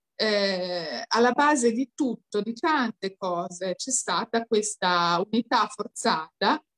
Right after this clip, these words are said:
che in un altro mio libro ho definito uno stupro, perché di questo si è trattato, una, un'unità che per l'Italia era assolutamente contro natura, era una cosa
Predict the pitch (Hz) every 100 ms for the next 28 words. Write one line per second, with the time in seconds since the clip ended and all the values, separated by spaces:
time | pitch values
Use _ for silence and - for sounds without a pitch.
0 | _ _ 190 208 220 262 233 202 214 233
1 | 220 185 190 214 226 220 233 190 233 -
2 | 226 190 226 247 247 196 190 208 269 277
3 | 226 233 208 208 - 240 185 175 175 185
4 | 190 202 190 196 214 240 254 277 294 339
5 | 339 233 226 - 247 262 302 330 247 226
6 | 233 214 - 226 277 277 254 - 220 -
7 | 190 190 _ 254 208 185 175 - - 240
8 | 269 247